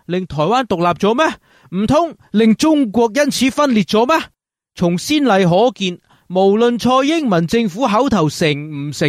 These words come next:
認一個中國嘅所謂原則，台灣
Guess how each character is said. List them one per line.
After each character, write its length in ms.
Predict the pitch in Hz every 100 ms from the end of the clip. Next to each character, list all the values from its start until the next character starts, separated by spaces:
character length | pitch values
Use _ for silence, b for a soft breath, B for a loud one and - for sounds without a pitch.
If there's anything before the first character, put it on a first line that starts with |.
| 139
認 240 | 156 170 254
一 60 | -
個 200 | 214 196 190
中 320 | 269 269 233
國 180 | 185 -
嘅 140 | 170
所 320 | - 165 185
謂 180 | 226 151
原 280 | 113 113 110
則， 160 | 233 - _ _ _ -
台 120 | 175
灣 440 | 165 226 294 269